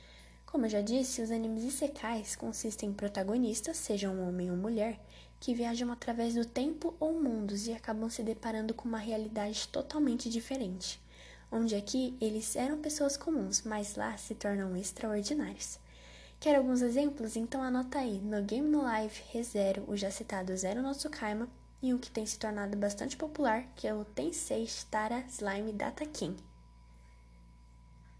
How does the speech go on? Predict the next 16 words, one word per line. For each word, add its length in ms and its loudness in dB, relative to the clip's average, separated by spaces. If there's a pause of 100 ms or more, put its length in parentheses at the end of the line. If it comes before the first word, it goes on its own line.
(1400)
Agora, 260 2
um 80 0
gênero 380 2
muito 320 0
comum 480 4
na 100 4
indústria 480 0
japonesa 800 2 (160)
é 140 2
o 80 4
gênero 480 2
mecha, 480 0 (800)
onde 300 4
temos 340 2
robôs 460 2
gigantes 580 2